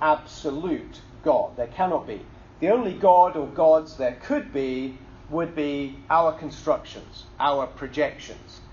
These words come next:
There is a God if the way that you think about the world is, is in a godlike way. If you think about a God-created world, then, then there's a God for you,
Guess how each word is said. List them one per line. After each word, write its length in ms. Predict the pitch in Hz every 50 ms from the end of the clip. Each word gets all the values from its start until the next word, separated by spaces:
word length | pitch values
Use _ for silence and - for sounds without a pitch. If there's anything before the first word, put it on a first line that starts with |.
| - - -
There 180 | 180 208 226
is 120 | 214 196 -
a 60 | 175
God 500 | 151 165 165 160 160 156 156 156 151 - - - - - - - - -
if 240 | 175 165 160 151 156 156 - - - - - - - - - - - - - - - - - - - - - - - -
the 60 | - 156
way 180 | 147 156 156
that 120 | - - -
you 100 | 139 139
think 260 | - 262 262 220 160
about 240 | 135 131 123 117 -
the 60 | 120
world 500 | 107 113 117 110 110 110 110 113 - - - - - - - - - -
is, 260 | 117 113 110 - - -
is 140 | 139 127 127
in 100 | 143 127
a 40 | 123
godlike 460 | 123 151 139 131 123 120 113 110 127
way. 160 | 147 131 101 -
If 80 | - -
you 60 | 151
think 180 | 151 165 156 156
about 280 | 135 127 120 120 120
a 60 | 120 113
God-created 720 | 107 - 135 131 131 131 131 - 143 127 123 123 120 104
world, 400 | 131 185 208 202 202 202 196 -
then, 180 | 135 123 120 -
then 160 | - 123 123 127
there's 160 | 127 123 123
a 40 | 120
God 240 | - 131 127 123
for 80 | - 127
you, 460 | 123 143 170 170 160 160 156 151 156